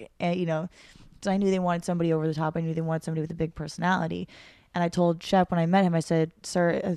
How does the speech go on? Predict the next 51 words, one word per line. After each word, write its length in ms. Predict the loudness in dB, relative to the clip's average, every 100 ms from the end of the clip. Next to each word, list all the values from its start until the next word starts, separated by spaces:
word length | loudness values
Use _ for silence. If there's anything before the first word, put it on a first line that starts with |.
| -6
you 140 | -8
know, 160 | -4 -2
with 140 | 0
all 100 | 0
due 140 | 0 0
respect, 340 | 0 0 0
there's 80 | 0
a 40 |
lot 140 | 0 2
of 60 |
great 140 | 2 -2
guitar 260 | 0 -2
players, 240 | 0 0 0
but 160 | -2
the 80 | -2
one 200 | 0 0
thing 220 | 2 0 0
I 120 | -2
can 200 | -2 -2
give 180 | 2 4
you 240 | 4 4 0 -8 _
that 140 | -6 2
nobody 360 | 4 6 6
else 200 | 4 2
can 140 | 0 4
give 160 | 6
you 160 | 6 2
is 100 | 0
personality." 800 | -2 -6 -6 -10 -10 -12 -16 -18 _ _ _ _
And 80 | -10
they 60 | -10
said, 160 | -4
"Okay, 360 | -4 0 2 2
let's 180 | -2 -6
see 200 | -6 -8
it." 180 | -8 -12 -10
So 180 | 0
I 80 | 0
pulled 240 | 0 -2 -2
out 200 | 0 2
all 200 | 4 2
the 80 |
stops. 380 | 0 2 2 2
I 80 | 0
was 120 | -2
just 220 | -4 -4
doing 180 | -4 -2
all 120 | 0 0
this, 160 | -2 -6
you 80 | -6
know, 120 | -6